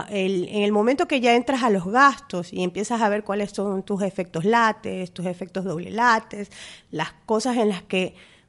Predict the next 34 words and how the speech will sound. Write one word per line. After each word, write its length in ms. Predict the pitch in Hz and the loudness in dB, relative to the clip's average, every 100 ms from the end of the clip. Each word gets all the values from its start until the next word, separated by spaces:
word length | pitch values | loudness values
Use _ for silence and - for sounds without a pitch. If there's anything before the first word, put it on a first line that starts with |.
| - | -2
verdaderamente 720 | 208 190 185 196 220 226 233 | 0 2 2 2 2 0 -2
puedes 600 | - 220 226 233 - - - _ | 2 4 4 2 -2 -12 -20 _
dejar 420 | - 185 214 214 233 | -4 -2 4 4 4
de 140 | 269 | 2
gastar, 640 | 247 - - 233 180 165 | 2 0 -2 0 2 0
dejar 440 | 165 180 208 220 226 | -4 -2 0 2 2
de 140 | 247 | 0
comprar 500 | 240 208 214 208 202 208 - _ _ _ _ | 2 0 2 2 2 0 -10 _ _ _ _
solo 320 | - 226 233 | -2 4 4
porque 220 | 233 220 170 | 4 -4 -4
son 500 | - 202 208 196 196 _ _ _ | 0 2 4 2 -4 _ _ _
cosas 420 | - 233 220 240 214 | 2 2 2 -4 -6
que 140 | 202 | -6
no 200 | 202 190 | -4 -2
se 120 | 220 | -4
necesitan. 640 | 226 220 208 339 349 - 165 | -6 -6 -6 -6 -4 -4 -4
O 100 | 156 | -6
sea, 200 | 170 170 - - | -12 -12 -18 -12
ahí 320 | - 185 214 | -4 -2 2
es 120 | 233 233 | 0 2
cuando 260 | 247 214 | 0 2
uno 200 | 185 208 | 0 -2
tiene 220 | 214 214 | -2 -4
que 100 | 208 | -4
tener 280 | 202 185 190 | -6 -4 -2
esa 240 | 208 214 202 | -2 -2 -2
balanza 440 | 180 185 190 202 | 0 0 -2 -6
y 40 | |
saber 400 | 196 185 196 196 - - - - | -6 -4 -2 -4 -6 -20 -20 -4
qué 140 | 214 | 0
verdaderamente 640 | 214 226 233 202 208 208 220 | 2 2 2 0 0 0 -2
necesito 520 | 220 202 180 214 226 | -2 -4 -4 -4 -2
para 140 | 226 | -2
sostenerme, 840 | 220 175 - 214 277 185 151 170 | -4 -6 -4 0 2 2 0 -4